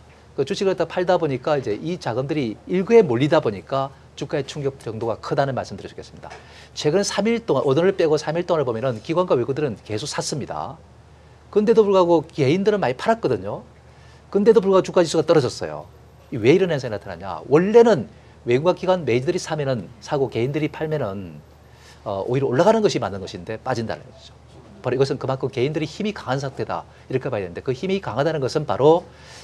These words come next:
이러한 소위 말하는 큰 손들의 자금이다. 대주에 해당되는 큰 자금들.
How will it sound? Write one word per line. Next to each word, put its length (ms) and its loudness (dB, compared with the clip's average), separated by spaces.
이러한 200 -2
소위 220 -2
말하는 300 -2
큰 200 -8
손들의 580 -2
자금이다. 840 -4
대주에 300 0
해당되는 320 -6
큰 140 -12
자금들. 440 -12